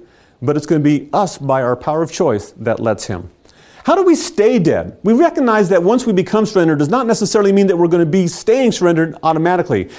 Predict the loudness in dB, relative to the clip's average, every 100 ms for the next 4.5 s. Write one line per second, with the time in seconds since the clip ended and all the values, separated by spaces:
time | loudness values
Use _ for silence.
0 | -4 0 2 2 2 2 2 0 -2 -2
1 | 0 0 0 0 0 0 0 -2 -2 0
2 | 0 -2 -10 _ _ _ _ _ _ _
3 | -16 -4 0 0 0 2 2 2 -2 -2
4 | 2 4 2 0 -4